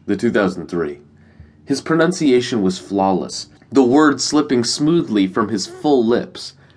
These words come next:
"We're not quite ready to order yet." "Yes, thank you very much." Micah made a doodle on his notepad that might have been complete nonsense. His posture was ramrod stiff, his voice sounding robotic even to his own ears.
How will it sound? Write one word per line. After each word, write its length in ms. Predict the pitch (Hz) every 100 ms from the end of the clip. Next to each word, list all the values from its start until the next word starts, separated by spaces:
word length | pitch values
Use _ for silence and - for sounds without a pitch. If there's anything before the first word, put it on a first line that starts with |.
| _ _ _
"We're 140 | 113
not 220 | 117 87 -
quite 180 | 92
ready 240 | 76 76 76
to 80 | -
order 340 | - 85 76
yet." 300 | 76 80 - - _ _ _ _ _ _ _ _ -
"Yes, 460 | 135 - - - - _
thank 240 | 131 131
you 60 | 131
very 180 | 131 123
much." 440 | 135 104 - - _ _ _ _ _ -
Micah 260 | 151 190
made 180 | 175 175
a 80 | 160
doodle 340 | 127 131 120
on 100 | 117
his 160 | 117 107
notepad 520 | 104 92 - 90 92
that 120 | 101
might 240 | 98 117 127
have 140 | 120
been 160 | 110 104
complete 480 | - 95 - 117
nonsense. 680 | 92 92 90 95 - - - - - -
His 220 | 143 127
posture 540 | - - 160 160 - 123
was 200 | 107 92
ramrod 680 | 92 110 131 127 113 107 92
stiff, 520 | - - 110 185 - - -
his 200 | 135 113
voice 440 | 95 170 175 98
sounding 500 | 95 - 139 123 127
robotic 720 | 110 110 104 117 131 104 95 95
even 260 | 160 175 170
to 140 | 147
his 160 | 123 113
own 180 | 131 127
ears. 420 | 147 113 -